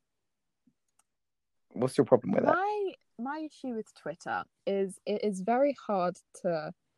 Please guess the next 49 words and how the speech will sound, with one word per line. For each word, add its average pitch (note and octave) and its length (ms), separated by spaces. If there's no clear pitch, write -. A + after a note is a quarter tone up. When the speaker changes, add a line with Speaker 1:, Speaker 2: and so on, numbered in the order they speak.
Speaker 2:
actually F#3 360
find F3+ 360
anyone F3+ 500
or F#3 140
for - 120
people F3 300
to - 80
find E3+ 260
you. E3+ 460
Um, G3 520
Speaker 1:
Mm, A#2+ 520
that's G2+ 220
a G2+ 40
good A2 200
point. G2 400
I, B2+ 380
I'm C3+ 200
good B2 200
at G#2+ 100
that, F#2 180
though. G2+ 120
Like, F#2+ 200
I've A2+ 140
got, G#2+ 140
like, A2 160
a - 20
whole A2 160
network - 460
going G2 200
on G2 120
over G3+ 160
there. - 100
Speaker 2:
Yeah, G3+ 180
I F#3+ 80
think F#3 160
once G3 200
you've F3 140
got F#3 200
it, D3 100
you've D#3 240
got E3+ 220
it. - 260
But, C#3+ 220
like, D#3+ 300
it E3 180
is E3 120
hard D#3+ 300
to - 100
get D#3+ 200